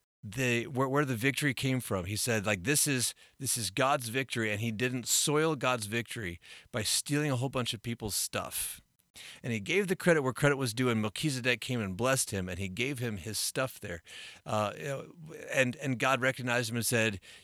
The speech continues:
"You said the absolute right thing. I was your shield here." And he comes back to him. This is, again, this is, this is where, where Joseph is, every time he interprets the dreams, he says, "No one can do this except for God.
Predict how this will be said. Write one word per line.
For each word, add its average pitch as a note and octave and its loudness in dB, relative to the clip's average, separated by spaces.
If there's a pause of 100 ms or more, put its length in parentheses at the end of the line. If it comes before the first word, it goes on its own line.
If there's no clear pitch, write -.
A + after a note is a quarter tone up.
"You G#2+ -2
said G#2+ 2
the F#2 0
absolute B2+ 4
right A#2+ 4
thing. F#2 -2 (520)
I G2 -2
was G2+ -6
your G#2 -6
shield - -2 (160)
here." F#2+ -8 (480)
And A2 -4
he A2 -2
comes A#2 -4
back A#2+ 0
to A2+ -2
him. F#2+ -4 (320)
This D3+ 4
is, E3+ 0
again, D3+ 2
this D#3+ 2
is, C#3+ 0
this D3 0
is D#3 -4
where, C#3 0 (340)
where C3 4
Joseph C#3 2
is, A2 0 (200)
every D3 0
time E3+ 0
he E3 2 (120)
interprets D#3 0
the D#3 -2
dreams, A2+ -4
he A#2 -6
says, G#2+ 0 (360)
"No A2+ 4
one C#3+ 0
can D3 -2
do C3+ 0
this A#2 -4
except A#2 -4
for A#2 -4
God. F#2+ -4